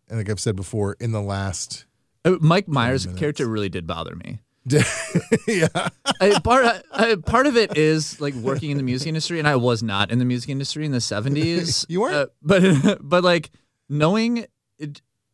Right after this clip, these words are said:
Speaker 2: just, like, every record label is always, is portrayed as being evil and only about
Speaker 1: Yeah.
Speaker 2: money and, uh, being, like, demanding and all of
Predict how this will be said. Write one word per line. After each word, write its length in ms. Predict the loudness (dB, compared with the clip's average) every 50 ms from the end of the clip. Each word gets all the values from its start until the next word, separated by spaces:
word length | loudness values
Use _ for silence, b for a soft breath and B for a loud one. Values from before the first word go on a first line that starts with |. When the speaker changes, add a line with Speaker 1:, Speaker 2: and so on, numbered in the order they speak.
| _ _ _ _ _ -6
Speaker 2:
just, 200 | -2 -2 0 2
like, 220 | 0 0 -2 -4 _ _ _ _ _ _ -6
every 300 | -4 -4 -2 0 0 0
record 300 | 0 0 -2 -2 -4 -4
label 240 | -2 -2 0 0 0
is 60 | -2
always, 580 | -2 -2 -2 0 0 0 -2 -2 -4 -6 -8 -10 _ _ _ _ _ _ _ _ _ _ _ _ -12
is 420 | -8 -6 -4 -4 -2 -4 -4 -6 -8 -8 _
portrayed 560 | -4 -4 -4 -2 -4 -4 -2 -2 -2 -2 -2
as 240 | -2 -2 -2 -2 -2
being 540 | -2 -2 -2 0 0 0 0 -2 -2 -4 -6 _
evil 380 | -6 -6 -4 -2 0 0 0 0
and 100 | -2 -4
only 220 | -4 -4 -2 -2
about 320 | -2 0 0 0 -2 -2 -4 _ _ _ _ _ _
Speaker 1:
Yeah. 120 | -4 -2 0
Speaker 2:
money 480 | 0 0 0 0 0 0 0 -2 -2
and, 400 | -2 -2 -2 -2 -2 -2 0 0 0
uh, 120 | -2 -2 -4 -8 -8
being, 260 | -4 -2 0 0 0
like, 180 | 0 -2 -2 -4
demanding 500 | -4 -4 -2 -2 -2 0 0 0 0 0
and 100 | -2 -4 -6 _ -4
all 460 | -2 -2 0 0 0 -2 -2 -4 -6 -4
of 600 | -2 0 0 0 0 -2 -4 -6 -8 -12 -18 -20